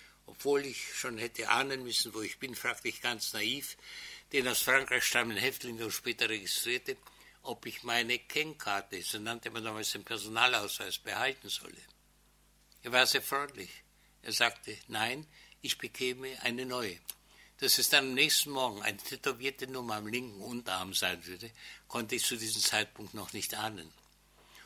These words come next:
Unser Kopfhaar wurde geschoren, unser Körper-, Körperhaar abrasiert. Wir wurden mit einer nach Petroleum stinkenden Flüssigkeit, die Cuprex hieß, so eingepinselt.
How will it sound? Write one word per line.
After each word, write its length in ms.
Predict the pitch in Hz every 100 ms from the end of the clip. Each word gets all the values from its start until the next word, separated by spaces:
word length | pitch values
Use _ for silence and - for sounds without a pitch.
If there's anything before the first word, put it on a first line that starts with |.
| -
Unser 240 | 143 131
Kopfhaar 500 | - 165 165 - 160
wurde 200 | 156 147
geschoren, 460 | 151 135 - 151 156
unser 240 | 127 113
Körper-, 440 | 101 135 - 131 120
Körperhaar 600 | - 127 - 117 113 110
abrasiert. 840 | 131 - 135 135 - 143 147 147
Wir 140 | 120
wurden 260 | 117 113 110 - - - -
mit 160 | 110 -
einer 260 | 110 117 110
nach 200 | 104 -
Petroleum 560 | - - 120 131 127
stinkenden 500 | 110 - 110 107 110
Flüssigkeit, 640 | - 123 131 - - 127 -
die 80 | -
Cuprex 540 | - 147 143 131 -
hieß, 300 | 131 120 - - -
so 140 | - 98
eingepinselt. 800 | 113 139 143 - 147 135 139